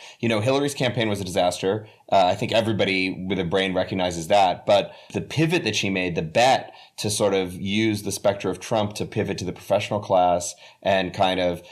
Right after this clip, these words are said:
accept the, the loss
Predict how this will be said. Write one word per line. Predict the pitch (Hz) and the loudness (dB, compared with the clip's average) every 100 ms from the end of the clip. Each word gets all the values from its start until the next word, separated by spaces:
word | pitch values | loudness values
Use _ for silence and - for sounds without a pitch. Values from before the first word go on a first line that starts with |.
| - - | -14 -10
accept | - - 117 107 - - - | -4 0 2 2 -2 -12 -6
the, | 95 92 92 92 90 87 | -2 0 0 0 -2 -2
the | 92 | -2
loss | 90 90 101 110 - | 2 4 4 2 -6